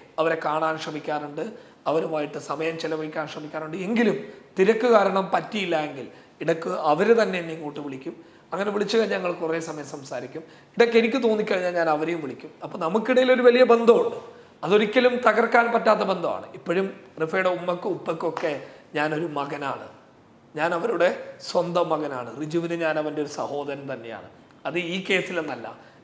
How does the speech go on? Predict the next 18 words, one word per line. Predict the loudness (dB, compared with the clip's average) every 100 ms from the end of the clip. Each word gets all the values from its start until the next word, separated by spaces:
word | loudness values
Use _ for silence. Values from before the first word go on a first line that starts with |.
| -4
ഞാൻ | 0 2 2
ഇടപെട്ട | 0 -2 -2 -4 -2
എല്ലാ | 0 0 0
കേസുകളിലും | -8 -8 -8 -6 -8 -10 -16 -20 -20 -20 -2 0
അതിൽ | 0 -4 0 0
അവരുടെ | 2 2 4
ഭാഗത്ത് | 4 2 -2 -6
സത്യമുണ്ടെന്ന് | -8 -6 -8 -6 -8 -8
തോന്നിക്കഴിഞ്ഞാൽ | -6 -8 -6 -8 -6 -8 -10 -20 -12
ഞാൻ | -2 2
അവരോടൊപ്പം | 4 4 2 0 -4
നിൽക്കുമ്പോൾ | -6 -6 -4 0
അവർക്ക് | 0 -2 -8
ഞാനൊരു | -8 -8 -8 -6
സഹോദരനായിട്ട് | -4 -4 -6 -8 -10 -10 -12
തോന്നും, | -12 -14 -18 -20 -10 -8
അവരുടെ | -6 -6
ഒരു | -8